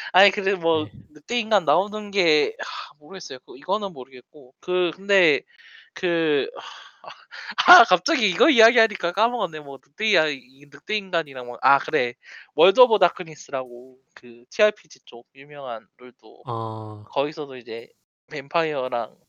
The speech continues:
Speaker 1: 그 늑대 인간을 같이 다루거든요. <clears throat> 근데 이제 <laughs> 여튼 그런 것 치고는 이제 뱀파이-, 근데 이번에 바이오하자드에서 이제 뱀파이어를 다룬다는 게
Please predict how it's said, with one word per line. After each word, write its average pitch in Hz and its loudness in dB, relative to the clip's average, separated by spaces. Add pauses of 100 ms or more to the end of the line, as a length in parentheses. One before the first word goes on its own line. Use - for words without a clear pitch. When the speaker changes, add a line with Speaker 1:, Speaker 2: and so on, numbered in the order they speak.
(140)
Speaker 1:
그 123 -18
늑대 120 -20
인간을 143 -10
같이 - -14
다루거든요. 123 -10 (1300)
<clears throat> 302 4
근데 190 4
이제 156 4 (1200)
<laughs> - -12
여튼 196 -6
그런 196 4
것 233 6
치고는 233 0
이제 151 4
뱀파이-, 214 6
근데 170 -8
이번에 156 2 (160)
바이오하자드에서 180 4
이제 120 -4 (120)
뱀파이어를 156 0
다룬다는 139 -4
게 120 -10